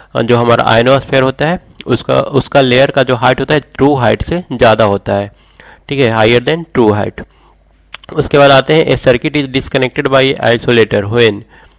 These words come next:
एक circuit को, अ, isolator के द्वारा disconnect कब करते हैं? तो इसका सही answer, अ, चार option दिया है, "line is energized,"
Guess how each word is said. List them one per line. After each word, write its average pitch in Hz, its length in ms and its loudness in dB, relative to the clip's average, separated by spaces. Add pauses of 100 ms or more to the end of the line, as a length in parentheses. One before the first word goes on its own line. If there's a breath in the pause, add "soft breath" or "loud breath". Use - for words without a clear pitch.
(240 soft breath)
एक - 200 -4
circuit 131 380 -2
को, 165 220 2
अ, 117 480 2
isolator 135 680 0 (500 loud breath)
के 151 100 2
द्वारा 135 280 4
disconnect 131 560 -4
कब 123 180 0
करते 107 420 -2
हैं? 104 180 -6
तो - 280 -10
इसका 120 200 -6
सही 135 280 2
answer, 135 400 0
अ, 127 300 2
चार 131 260 2
option 135 280 0
दिया 151 160 0
है, 156 60 0
"line 120 400 0
is - 140 -18
energized," 120 600 0